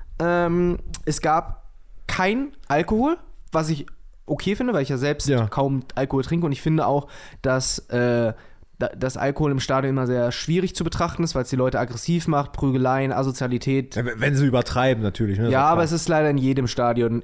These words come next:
Speaker 1: immer so, dass m-, mindestens
Speaker 2: Dass die alle übertreiben.
Speaker 1: Ja, dass die
Speaker 2: Ja.
Speaker 1: alle übertreiben. Und, äh, die Getränke, die Softdrinks, die gab es auch nicht in diesen Stadionbechern.
Speaker 2: Was hast du denn dann getrunken?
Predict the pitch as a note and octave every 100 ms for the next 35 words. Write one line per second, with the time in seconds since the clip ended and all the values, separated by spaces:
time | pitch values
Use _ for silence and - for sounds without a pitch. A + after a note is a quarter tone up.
0 | - C#3+ B2+ G#2 G#2 G#2 G2+ - B2 B2
1 | A#2+ B2 A2+ G#2 A2 A2+ - C3 C3+ A#2
2 | - - B2 - F3 B2+ B2 A#2 B2 A#2
3 | G#2+ - G#2 G#2 - - - A#2 C#3+ C#3+
4 | C#3+ C#3 C3 C3+ C3 C3 - - - -
5 | D3+ - B3 B3 C3 - A#3+ - C3+ G#2
6 | - - - - - C#3+ D3 D3+ E3 -
7 | G#3 E3+ C#3 A2+ A2 - G#2+ A2 G#2+ A2
8 | D#3+ G3+ A2+ G#2 A2 G#2 A#2 D#3 - B2+
9 | A2+ A2+